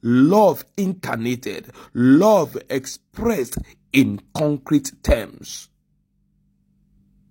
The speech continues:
And the citadel, the throne, and the cathedral of godly love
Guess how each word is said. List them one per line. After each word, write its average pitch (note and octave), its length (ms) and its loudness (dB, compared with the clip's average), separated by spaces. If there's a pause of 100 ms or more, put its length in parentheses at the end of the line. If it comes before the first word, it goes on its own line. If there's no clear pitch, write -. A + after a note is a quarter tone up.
(1000)
And C#3 180 2
the B2 160 0
citadel, A#2+ 960 -2 (300)
the C#3+ 180 6
throne, C3+ 840 -2 (280)
and F#3 760 0 (180)
the C3+ 120 4
cathedral - 920 -6 (220)
of C3+ 400 -2
godly F#3 600 0
love A#2+ 480 -2